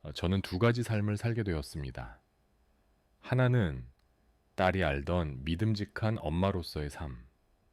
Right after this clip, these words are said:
다른 하나는 잊고 살았던 열정을 재발견한 여자로서의 삶.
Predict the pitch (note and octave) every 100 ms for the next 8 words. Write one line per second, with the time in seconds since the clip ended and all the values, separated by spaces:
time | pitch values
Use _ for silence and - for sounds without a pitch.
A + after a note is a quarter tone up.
0 | _ _ _ _ _ _ - F2 A2+ A2
1 | A2 G#2+ B2+ A#2 - E2 - A2+ G#2 G2+
2 | F#2+ - G2+ E2+ C#2+ - D#2+ F#2+ F#2+ -
3 | D2 D2 F2 E2+ D#2+ F#2 F#2+ C2 C2+ D2+
4 | E2 D#2 - D2+ C#2 - D2+ B1